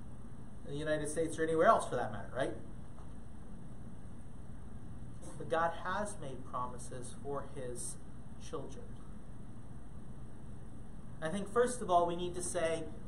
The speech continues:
what makes one a child of God? What allows me to enter into this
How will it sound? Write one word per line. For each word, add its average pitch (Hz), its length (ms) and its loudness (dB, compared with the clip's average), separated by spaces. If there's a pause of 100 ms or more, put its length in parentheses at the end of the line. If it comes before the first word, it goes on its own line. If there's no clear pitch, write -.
(440)
what 151 520 0
makes 165 440 -2
one 131 220 -2
a 120 240 -4
child 151 540 -2
of 113 180 -4
God? 151 260 -4 (2000)
What - 200 2
allows 156 580 6
me 151 180 -2
to - 200 -4 (100)
enter 185 500 0
into 165 600 -2 (360)
this 180 420 2